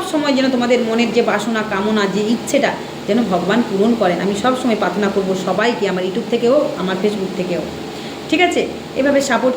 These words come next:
করো, এভাবে আশীর্বাদ করো, খারাপ কমেন্ট দেবে না। যার যেটা দরকার কমেন্ট করে জানার দরকার, আমাকে কমেন্ট করবে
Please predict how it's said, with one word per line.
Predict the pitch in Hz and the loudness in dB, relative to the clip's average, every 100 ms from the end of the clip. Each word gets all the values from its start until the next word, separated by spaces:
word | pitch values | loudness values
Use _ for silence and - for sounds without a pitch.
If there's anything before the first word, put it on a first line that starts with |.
| 247 | 2
করো, | 247 240 226 | 2 2 2
এভাবে | 226 220 | 2 0
আশীর্বাদ | 208 214 220 220 | 0 0 0 0
করো, | 220 233 | 0 0
খারাপ | 208 208 | -2 0
কমেন্ট | 214 214 196 | 2 2 4
দেবে | 190 202 | 4 2
না। | 196 196 | 2 2
যার | 185 196 | 2 2
যেটা | 202 196 | 0 2
দরকার | 185 180 196 - - - | 0 0 -2 -4 -8 -4
কমেন্ট | 196 214 214 | 0 2 2
করে | 208 202 | 2 4
জানার | 185 202 | 2 2
দরকার, | 196 196 185 | 2 2 2
আমাকে | 190 196 | 2 0
কমেন্ট | 185 190 - | 2 2 2
করবে | 196 | 2